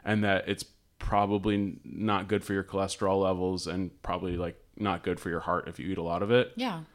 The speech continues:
Speaker 2: Just
Speaker 1: Which
Speaker 2: like butter or, like, anything fat. It's like, it, I think it's nutritionally the same as butter. That's what I've always assumed,
Speaker 1: Y-,
Speaker 2: thought.
Speaker 1: yeah, I think it even has a little bit more saturated fat than butter.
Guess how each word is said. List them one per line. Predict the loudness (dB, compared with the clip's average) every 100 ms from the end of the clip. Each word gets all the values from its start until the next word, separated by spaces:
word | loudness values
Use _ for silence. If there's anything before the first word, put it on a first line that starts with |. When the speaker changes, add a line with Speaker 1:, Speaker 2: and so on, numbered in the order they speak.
| _ _ 2
Speaker 2:
Just | 4 4
Speaker 1:
Which | 4
Speaker 2:
like | 2 2
butter | 4 4 4 2 2
or, | 4
like, | 6 6 4
anything | 4 4 2 2 -2 -8 -4 -2 -2 -4 -2
fat. | 2 4
It's | 4 8
like, | 6 6 -4 -4 -2 -4 0
it, | 4 4 4 4
I | 4
think | 2
it's | -2 -6
nutritionally | -6 -4 -2 -2 -2 0
the | 0
same | 0 0
as | 0
butter. | 0 -2 -2 4
That's | 4 6
what | 6
I've | 6
always | 6 2 -2
assumed, | -4 -4 -2
Speaker 1:
Y-, |
Speaker 2:
thought. | 2 12
Speaker 1:
yeah, | 12 12
I | 12
think | 12 10
it | 8
even | 8
has | 8 8
a |
little | 8 8
bit | 6
more | 4 4
saturated | 6 2 4 0 2
fat | 2 2
than | 2
butter. | 2 2 2